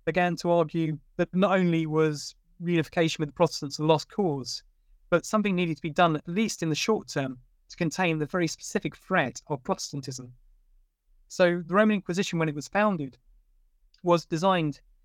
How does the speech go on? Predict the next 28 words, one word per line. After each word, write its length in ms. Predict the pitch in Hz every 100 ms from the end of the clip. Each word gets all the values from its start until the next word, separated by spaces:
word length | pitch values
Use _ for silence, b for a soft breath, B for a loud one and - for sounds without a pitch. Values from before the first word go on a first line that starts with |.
| _ _ _ _ _ -
uh, 340 | 160 160 156
with 160 | 170 175
the 80 | 180
explicit 520 | 175 - 247 - -
purpose 720 | - 220 - - 127 - - - _ -
of, 520 | 170 165 160 151 - _ _ _ _ _ _ _ _ _
uh, 400 | 151 151 151 151 165 _ _ _ _ _ _ _ _
rooting 340 | 175 202 - 165
out 180 | 156 147 _ _ -
Protestant 400 | 196 - 165 143
heresy 500 | 175 160 - 127 127 _ _ - _ _
in, 260 | 175 165 165 - _ _ -
and 240 | 165 165
to, 200 | - 165 170 160
to 140 | 175
do 260 | 156 208 190
this, 400 | 151 - - - _ _ _ _ _ _ _ _ -
uh, 380 | 156 156 156 156 _
up 120 | 180
until 280 | 185 170 196
the 80 | 160
point 340 | - 202 156
that 80 | 147
hopefully 480 | 160 220 - 151 139
the 140 | 143
Universal 480 | 147 165 165 160 170
Church 280 | - 180 151
Council 540 | - 180 151 - 131